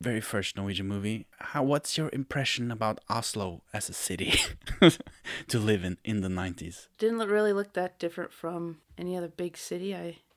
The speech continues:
Speaker 2: seen in America, except that you have better transportation.
Speaker 1: <laughs> Yeah.
Speaker 2: Subway. <laughs> Uh, yeah, drugs.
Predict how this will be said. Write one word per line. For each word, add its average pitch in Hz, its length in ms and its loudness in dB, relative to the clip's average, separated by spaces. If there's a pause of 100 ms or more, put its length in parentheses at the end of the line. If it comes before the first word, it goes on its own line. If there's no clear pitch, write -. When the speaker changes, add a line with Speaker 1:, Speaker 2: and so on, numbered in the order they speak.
(160)
Speaker 2:
seen 190 240 -8
in 165 100 -6
America, 175 560 -6
except - 300 -12
that 175 120 -6
you 170 100 -6
have 165 140 -10
better 165 220 -6
transportation. - 840 -14
Speaker 1:
<laughs> - 40 0 (400)
Yeah. 165 280 6
Speaker 2:
Subway. 202 420 -2
<laughs> - 40 -20 (260)
Uh, 180 380 2 (420)
yeah, 214 220 -4
drugs. 180 640 -4